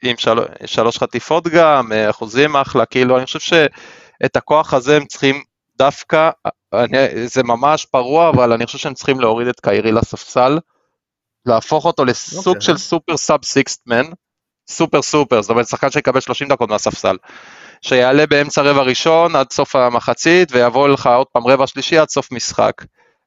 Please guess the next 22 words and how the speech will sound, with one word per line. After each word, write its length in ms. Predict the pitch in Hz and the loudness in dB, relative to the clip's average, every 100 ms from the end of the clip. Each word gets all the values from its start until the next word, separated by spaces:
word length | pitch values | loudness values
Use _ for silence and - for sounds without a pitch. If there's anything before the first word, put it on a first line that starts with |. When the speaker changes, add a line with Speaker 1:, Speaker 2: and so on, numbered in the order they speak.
| _ | _
Speaker 1:
אה, 400 | 107 113 113 110 110 | 2 4 4 4 2
מהסיבה 420 | 117 117 135 143 | -2 -2 0 0
הפשוטה 500 | 156 - 143 156 151 | 0 -6 -2 0 0
שאם 1400 | - 127 120 120 117 - _ _ _ _ - 143 180 175 165 _ | 2 2 4 4 2 0 _ _ _ _ -2 0 2 -2 -10 _
לוקה 400 | 127 143 - 143 | 2 2 2 0
וקיירי 480 | 131 123 127 120 135 | 0 0 0 2 2
ביחד, 480 | 120 120 123 131 123 | 2 2 2 0 -4
כל 200 | - 127 | 0 0
אחד 180 | - 127 | 0 0
עם 120 | 117 | -2
הסגנון 360 | - 117 120 127 | -4 -6 -6 -2
שלהם 300 | 123 117 113 | 0 2 2
ביחד 280 | 117 139 | 0 0
על 60 | 120 | 0
המגרש, 440 | 110 113 143 156 | -2 0 0 2
אני 60 | 131 | -4
חושב 120 | - | -8
שזה 100 | 127 - | -16 -18
פשוט 200 | 143 - | -14 -4
הרבה 220 | 127 135 | 0 0
פחות 280 | 147 147 147 | 0 -2 -2
אפקטיבי. 600 | - 127 - 147 117 | -4 -6 0 0 0